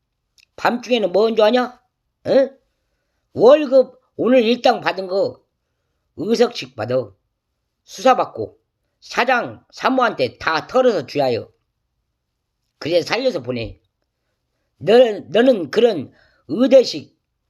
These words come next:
기사용 헬기로 뭐냐? 내가 물어봐, 이 일이 너한테. 최대치 사건이 뭐냐고. 그 돈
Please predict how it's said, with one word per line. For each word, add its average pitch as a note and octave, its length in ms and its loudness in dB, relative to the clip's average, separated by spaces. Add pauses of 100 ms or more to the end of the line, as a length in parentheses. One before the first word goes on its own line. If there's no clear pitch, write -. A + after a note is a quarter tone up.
(340)
기사용 E3 600 -2
헬기로 G#3 380 0
뭐냐? C3 420 -6 (1300)
내가 G3+ 280 2
물어봐, G3 440 2
이 F#3 140 -6
일이 E3+ 140 -6
너한테. D3 680 -2 (760)
최대치 D4 480 0
사건이 B3 400 -4
뭐냐고. C#3 540 -4 (500)
그 B2+ 380 -6
돈 F3+ 320 -2